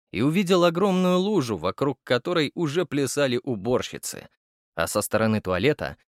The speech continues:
доносился мат сантехников. Ну и, конечно же, Углов был рядом. «Что там?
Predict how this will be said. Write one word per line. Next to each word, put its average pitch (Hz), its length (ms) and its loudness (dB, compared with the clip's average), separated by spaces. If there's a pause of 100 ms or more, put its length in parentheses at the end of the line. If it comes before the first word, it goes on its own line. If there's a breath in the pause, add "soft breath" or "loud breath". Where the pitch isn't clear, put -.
(120)
доносился 135 680 0
мат 120 240 0
сантехников. - 880 -4 (680)
Ну 247 120 6
и, 233 40 4
конечно 170 540 2
же, 147 280 2 (120)
Углов 180 400 2
был 95 180 0
рядом. 73 420 -4 (1300)
«Что 180 280 4
там? 80 280 -4